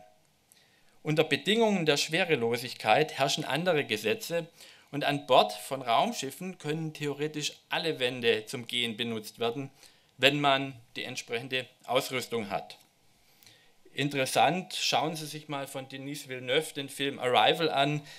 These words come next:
Der knüpft, äh, sobald die Protagonisten das erste Mal das Raumschiff betreten,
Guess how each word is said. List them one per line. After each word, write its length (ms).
Der 140
knüpft, 520
äh, 20
sobald 580
die 100
Protagonisten 880
das 80
erste 320
Mal 180
das 180
Raumschiff 480
betreten, 560